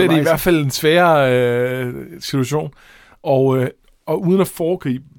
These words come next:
Speaker 1: øh, feast for meget, for der kommer selvfølgelig efterspil på, på det her. Men, øh, men så, øh, spiller det jo ind på, hvor, hvor villige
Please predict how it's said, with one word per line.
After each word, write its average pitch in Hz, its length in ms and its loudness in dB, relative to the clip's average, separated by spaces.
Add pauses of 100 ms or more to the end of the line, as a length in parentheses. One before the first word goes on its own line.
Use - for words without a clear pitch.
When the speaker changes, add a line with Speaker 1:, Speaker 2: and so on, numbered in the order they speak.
(240)
Speaker 1:
øh, 180 100 -12
feast - 400 -10
for 175 80 -8
meget, 131 300 -6
for - 60 -16
der 143 60 -6
kommer 143 240 -8
selvfølgelig 156 320 -10
efterspil - 500 -10
på, 113 340 -6
på 123 80 -10
det 123 100 -8
her. 131 140 -8 (480)
Men, 127 240 -2
øh, 117 380 -6
men 143 180 -10
så, 160 180 -2
øh, - 320 -12 (400)
spiller 151 320 -4
det 131 100 -2
jo 127 80 0
ind 208 200 -10 (100)
på, 170 320 -4
hvor, 127 320 -4
hvor 120 120 -6
villige 170 460 -2